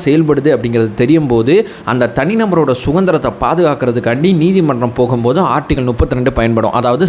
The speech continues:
சவுக்கு சங்கர் பயன்படுத்தலாம். திமுக அரசு பார்த்தீங்கன்னா, பெரிய லெவல்ல அவருக்கு எதிரா ஒரு குண்டாசை போட்டு, அடுத்த குண்டாசை போட்டு, இந்த மாதிரி பல்வேறு விஷயங்கள் போகும்போது,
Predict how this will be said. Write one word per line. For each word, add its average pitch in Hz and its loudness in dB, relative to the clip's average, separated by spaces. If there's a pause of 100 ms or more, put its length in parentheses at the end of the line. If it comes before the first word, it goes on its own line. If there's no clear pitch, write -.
சவுக்கு 202 0
சங்கர் 151 0
பயன்படுத்தலாம். 135 0 (320)
திமுக 202 0
அரசு 143 -2
பார்த்தீங்கன்னா, 139 0
பெரிய 170 2
லெவல்ல 143 2
அவருக்கு 131 0
எதிரா 147 2
ஒரு 131 2
குண்டாசை 143 -2
போட்டு, 135 0
அடுத்த 131 0
குண்டாசை 135 -2
போட்டு, 131 0
இந்த 131 0
மாதிரி 165 0
பல்வேறு 156 2
விஷயங்கள் 156 0
போகும்போது, 135 0